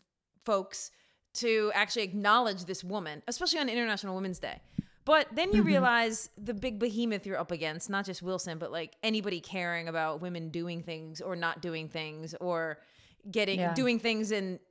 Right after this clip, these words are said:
Speaker 1: and then being written out of the fact that they did them. So that was the thorn. Then, been, then being like, "Well, shit, actually, no, these are hard things to change." And then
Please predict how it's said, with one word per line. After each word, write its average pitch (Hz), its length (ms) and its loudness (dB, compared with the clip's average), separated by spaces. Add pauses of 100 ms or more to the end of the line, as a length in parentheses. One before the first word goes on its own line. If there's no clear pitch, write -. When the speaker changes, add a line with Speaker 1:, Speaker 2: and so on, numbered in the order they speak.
(580)
Speaker 1:
and 214 160 0
then 202 140 0
being 185 200 0
written 196 220 0
out 190 160 4
of 175 60 0
the 180 80 -4
fact 175 220 2
that 160 120 -6
they 170 100 -2
did 170 240 -6
them. 151 280 -8
So 214 160 -6
that 214 200 8
was 240 180 0
the 185 100 -4
thorn. 160 580 0 (120)
Then, 196 460 -2
been, 190 260 -2
then 185 180 -2
being 175 160 -4
like, 165 220 -8
"Well, 190 60 -14
shit, 170 440 -2 (140)
actually, 175 440 -2
no, 180 300 -4
these 220 200 -8
are 220 60 -4
hard 196 180 -2
things 170 220 -8
to 175 80 -12
change." 156 400 -8 (520)
And 240 240 4
then 262 400 2